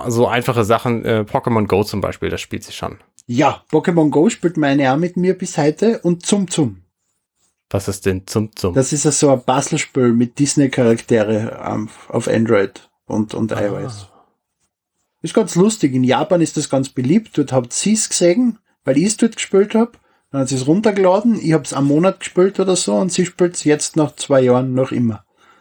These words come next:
Speaker 1: <laughs> Witzig. Ähm, und also deswegen,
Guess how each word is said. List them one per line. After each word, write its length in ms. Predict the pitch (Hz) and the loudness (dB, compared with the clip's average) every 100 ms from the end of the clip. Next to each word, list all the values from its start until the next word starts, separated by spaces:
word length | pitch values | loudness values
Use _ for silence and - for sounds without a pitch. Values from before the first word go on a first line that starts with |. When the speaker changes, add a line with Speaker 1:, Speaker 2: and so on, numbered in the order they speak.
| _ _ _ _ _ _ | _ _ _ _ _ _
Speaker 1:
<laughs> 1200 | - - _ _ _ _ - - 170 - - - | -10 -10 _ _ _ _ -20 -10 -4 -2 -2 -4
Witzig. 280 | - - 233 - 311 - 330 - 254 - _ _ _ _ _ _ _ _ _ _ _ _ - 131 135 135 - - - _ _ _ _ _ _ | -4 -2 -4 -2 -2 0 0 2 0 0 _ _ _ _ _ _ _ _ _ _ _ _ -14 -12 -12 -14 -20 -20 -20 _ _ _ _ _ _
Ähm, 640 | 147 135 131 127 127 127 127 - _ _ _ _ _ - | 2 4 4 4 2 0 -4 -16 _ _ _ _ _ -14
und 220 | - 139 | -6 -2
also 180 | 160 151 | 0 0
deswegen, 360 | 160 - 156 | 0 2 2